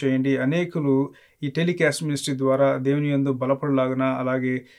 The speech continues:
ఆ, దేవుని విశ్వసించలాగున కూడా మీరు ప్రార్థన చేయగలని వేడుకుంటున్నాను.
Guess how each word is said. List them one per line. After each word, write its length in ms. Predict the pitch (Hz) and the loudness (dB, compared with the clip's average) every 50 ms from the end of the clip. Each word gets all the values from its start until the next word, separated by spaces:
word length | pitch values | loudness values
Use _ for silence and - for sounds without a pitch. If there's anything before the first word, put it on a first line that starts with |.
| - - _ _ _ - | -20 -20 _ _ _ -4
ఆ, 100 | 135 131 | -2 -2
దేవుని 360 | 127 123 139 156 156 156 143 | 0 0 0 2 2 2 0
విశ్వసించలాగున 720 | 127 135 135 - 196 175 160 151 165 151 139 139 139 135 | 0 0 -2 -4 -4 -6 -4 -2 0 2 2 4 4 2
కూడా 220 | 131 131 131 135 135 | 0 2 2 2 2
మీరు 180 | 135 131 131 | 2 2 0
ప్రార్థన 340 | 127 - - 127 127 127 135 | -2 -4 -4 -4 -4 -4 -4
చేయగలని 460 | 127 127 - 131 123 123 127 131 131 | -4 -4 -4 -4 -2 -2 -2 -2 -2
వేడుకుంటున్నాను. 840 | 127 123 123 127 123 139 123 - - 123 123 120 120 120 120 123 | -2 -2 -6 -8 -8 -8 -8 -8 -8 -8 -8 -8 -8 -8 -10 -12